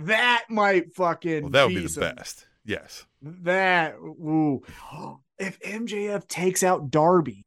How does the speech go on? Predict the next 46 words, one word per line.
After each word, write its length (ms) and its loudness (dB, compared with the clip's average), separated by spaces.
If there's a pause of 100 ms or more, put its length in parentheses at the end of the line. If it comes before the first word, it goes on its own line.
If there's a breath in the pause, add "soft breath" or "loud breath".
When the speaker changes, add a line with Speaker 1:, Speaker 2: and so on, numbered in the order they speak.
(360)
Speaker 1:
for 200 0
an 80 -2
extended 520 -2
period 300 -4
of 80 -12
time, 300 -14
right? 300 -8 (500)
Takes 320 0
him 100 -4
out. 220 -6 (400)
That 260 0
gets 220 -2
Sting's 320 -4
attention. 520 -10 (220)
That 220 -2
starts 380 0
the 120 -2
feud, 420 -2
Sting 320 -4
and 80 -2
M 140 -4
J 240 -4
F. 240 -6 (500)
M 160 0
J 120 -2
F 120 -2
is 80 -12
like, 160 -10
"I'm 220 -8
not 380 -10
wrestling 500 -8
you, 160 -6
you 180 -8
loser. 480 -10
I'm 120 -6
not 180 -8
doing 200 -10
it. 20 -6
I'm 80 -8
not 160 -10
doing 180 -6
it. 20 -6
I'm 120 -6
not 140 -8
doing 180 -6
it." 100 -10